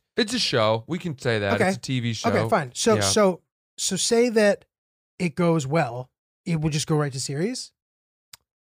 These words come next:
Speaker 2: or you would get a pilot.
Speaker 1: Um, I think, I think it's,
Speaker 2: Can you not talk
Speaker 1: it's
Speaker 2: about
Speaker 1: more
Speaker 2: that?
Speaker 1: likely that it would go to series based on the, the
Speaker 2: The way
Speaker 1: companies
Speaker 2: that
Speaker 1: that we're looking at,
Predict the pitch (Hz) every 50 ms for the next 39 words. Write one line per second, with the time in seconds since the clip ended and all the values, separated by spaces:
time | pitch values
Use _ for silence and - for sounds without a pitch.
0 | _ _ _ _ _ _ _ - 165 156 151 151 143 135 139 131 - - 165 180
1 | 185 185 190 190 170 - 127 120 120 120 117 117 117 117 113 113 113 113 110 110
2 | 110 107 - - _ _ _ _ - 120 120 107 113 120 113 110 101 - _ 113
3 | 117 110 104 117 113 107 120 113 - - 165 151 147 147 147 135 - 156 143 143
4 | 151 147 135 139 151 151 143 139 135 131 131 131 131 120 110 101 107 104 104 92
5 | 104 104 95 101 98 95 98 95 - - 85 62 - 110 - - _ - 113 113
6 | - - 113 104 101 92 - _ _ _ _ _ _ _ _ _ _ _ - 117
7 | - - - - 151 151 147 147 - - 147 143 95 85 - 95 92 95 92 92
8 | 98 95 - - 87 - 69 58 -